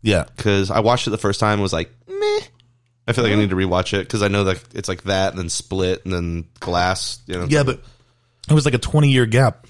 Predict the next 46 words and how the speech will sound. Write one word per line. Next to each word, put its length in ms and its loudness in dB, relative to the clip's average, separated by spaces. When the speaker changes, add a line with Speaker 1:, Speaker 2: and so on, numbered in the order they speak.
Speaker 1:
between 520 2
those 340 2
sequels 640 0
and 200 2
Unbreakable 500 0
just 180 -4
sitting 280 -2
out 180 0
there 140 2
being 560 -2
great 300 4
as 100 0
fuck 420 0
for 160 -2
so 220 2
long 280 2
and 80 2
no 120 4
one 160 2
talking 380 0
about 260 0
it. 120 -6
And 160 -2
now, 320 4
you 60 -2
know, 160 2
we 100 2
have 120 0
the 80 -6
two 300 -2
sequels 440 0
to 140 -2
it, 60 -4
which 160 -4
I 100 0
think 300 -2
kinda 200 4
diminish 580 2
the 80 -6
power 340 2
that 140 0
movie 240 2
had 300 2
on 180 0
its 140 -4
own, 380 0